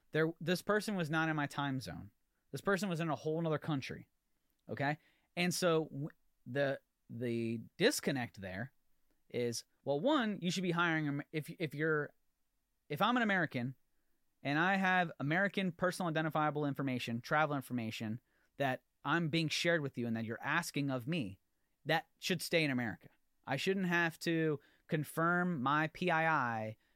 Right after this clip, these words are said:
with somebody who is outsourced to God knows where. They wouldn't tell me where they were, but they were not Eastern time zone. I knew that because they told me that the time zones didn't match up as to when my bookings and cancellations were,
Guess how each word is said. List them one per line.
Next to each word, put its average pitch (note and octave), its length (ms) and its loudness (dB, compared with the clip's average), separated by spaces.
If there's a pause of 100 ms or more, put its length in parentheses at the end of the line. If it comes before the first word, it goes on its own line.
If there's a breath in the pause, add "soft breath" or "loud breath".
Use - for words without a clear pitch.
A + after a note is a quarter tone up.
with D3+ 140 0
somebody D3 500 2
who C3+ 240 0
is C3 220 -4
outsourced C3+ 540 -2
to B2 100 -2
God G#2+ 200 0
knows G2+ 140 -6
where. - 200 -12 (300)
They B2+ 80 -2
wouldn't E3 300 0
tell D3+ 140 0
me D3+ 100 0
where C#3 160 0
they B2+ 100 0
were, E3+ 320 2 (260 soft breath)
but C3 120 -2
they C3 140 0
were B2+ 100 0
not C#3 240 2 (140)
Eastern C3 340 -2
time A#2 240 -4
zone. G#2+ 300 -6 (120)
I A2+ 60 -4
knew A2+ 200 0
that G#2+ 240 -6 (200)
because A2 300 -6
they A2+ 100 -4
told F#3 240 0
me E3 140 0
that B2+ 200 -4
the - 60 -14
time F#3+ 260 2
zones C3 440 -2
didn't C3+ 200 -2
match B2 240 -4
up A2+ 200 -2 (280 soft breath)
as C3+ 140 -4
to D3 100 -2
when C#3 240 -2
my A#2+ 160 -2
bookings D3+ 640 -2
and B2 140 -4
cancellations C#3+ 680 -4
were, A2 280 -4